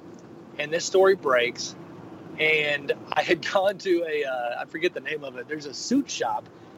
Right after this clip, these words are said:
in L A that the one and only Scott Howard Cooper had recommended me to, like a, you know, high-end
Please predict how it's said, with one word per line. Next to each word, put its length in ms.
in 140
L 220
A 260
that 120
the 80
one 200
and 100
only 200
Scott 320
Howard 340
Cooper 300
had 240
recommended 540
me 140
to, 340
like 200
a, 180
you 80
know, 340
high-end 760